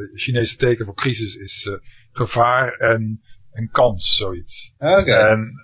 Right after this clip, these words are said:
Speaker 1: ja, dat geldt ook, ja, maar we kunnen ook de verkeerde richting op gaan, hè, dat we bijvoorbeeld zoals de Weimar-republiek overging in het
Speaker 2: Mhm.
Speaker 1: nazisme. Ja, dat is
Speaker 2: Ja.
Speaker 1: natuurlijk ook weer levensgevaarlijk.
Speaker 2: Ja, ja, ja.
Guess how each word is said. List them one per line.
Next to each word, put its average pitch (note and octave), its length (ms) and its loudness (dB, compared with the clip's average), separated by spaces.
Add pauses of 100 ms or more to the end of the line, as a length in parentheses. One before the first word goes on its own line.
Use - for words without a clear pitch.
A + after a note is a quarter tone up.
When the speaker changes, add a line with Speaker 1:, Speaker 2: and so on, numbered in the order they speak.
(180)
Speaker 1:
ja, A#2 280 4
dat G#2+ 160 -4
geldt - 380 0
ook, B2 260 0 (240)
ja, A#2 180 4
maar D3+ 140 4
we C#3 60 0
kunnen F3+ 200 4
ook D3 80 0
de C3+ 60 -2
verkeerde E3 320 2
richting A#2 220 2
op G#2+ 80 0
gaan, F#2 300 0
hè, B2 80 -2
dat A2+ 180 -4
we G#2+ 300 0 (340)
bijvoorbeeld A#2 440 2
zoals A2+ 280 0
de A#2+ 100 0
Weimar-republiek A#2 920 2
overging G#2+ 580 -2 (140)
in A2 140 -4
het G#2+ 100 -2
Speaker 2:
Mhm. G#2+ 80 2
Speaker 1:
nazisme. C3+ 720 0
Ja, A#2 180 0
dat G2+ 100 -4
is C3 80 -2
Speaker 2:
Ja. B2+ 60 2
Speaker 1:
natuurlijk A#2+ 200 -2 (120)
ook A#2 80 -8
weer A2 80 -2
levensgevaarlijk. G#2+ 840 -2
Speaker 2:
Ja, C#3 160 -2
ja, G#2+ 300 4
ja. - 0 -